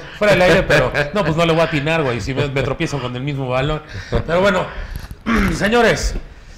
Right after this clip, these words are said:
Speaker 1: esto fue Punto de Encuentro con Miguel Baitz. Eh, les recuerdo mis redes sociales, w w w miguel baitz punto com y arroba Miguel Baitz en Twitter.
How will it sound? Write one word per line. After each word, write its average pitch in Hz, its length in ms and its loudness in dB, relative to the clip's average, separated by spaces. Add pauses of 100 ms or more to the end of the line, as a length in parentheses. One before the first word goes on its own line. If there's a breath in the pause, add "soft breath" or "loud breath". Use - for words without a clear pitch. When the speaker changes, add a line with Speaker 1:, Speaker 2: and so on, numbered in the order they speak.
(240 loud breath)
Speaker 1:
esto 247 280 0
fue 226 520 0
Punto 202 500 2
de 147 100 -2
Encuentro 160 340 -2
con 139 140 -2
Miguel 143 240 -2
Baitz. 143 340 -2 (100)
Eh, 135 440 -4
les 139 120 0
recuerdo 190 600 2
mis 127 400 -6
redes 139 240 -2
sociales, 131 500 -6
w 127 120 -10
w 120 120 -10
w 123 160 -8
miguel 113 240 -10
baitz 113 200 -12
punto 110 260 -14
com 127 300 -8
y 131 320 -8
arroba 113 380 -8
Miguel 107 320 -12
Baitz 107 260 -12
en 101 160 -12
Twitter. 123 400 -8